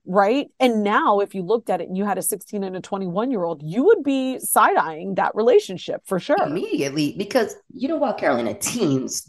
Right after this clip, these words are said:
Speaker 2: girls and boys, they should only be dating people their age, period. Like, I'm not,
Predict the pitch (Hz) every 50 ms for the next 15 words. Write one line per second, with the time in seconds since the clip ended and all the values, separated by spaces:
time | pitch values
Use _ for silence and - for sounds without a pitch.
0 | 131 127 - 185 208 220 240 254 247 - - - _ - 190 208 214 190 135 143
1 | 135 131 120 107 - - _ _ _ - - _ _ _ _ _ - 233 247 240
2 | 240 247 - - 196 208 202 202 190 160 170 160 - 165 147 139 127 127 - -
3 | 156 - 139 131 131 123 - - 127 123 117 117 - - - - - - 143 123
4 | 117 117 113 107 113 117 120 - - 139 156 170 175 180 175 170 160 156 -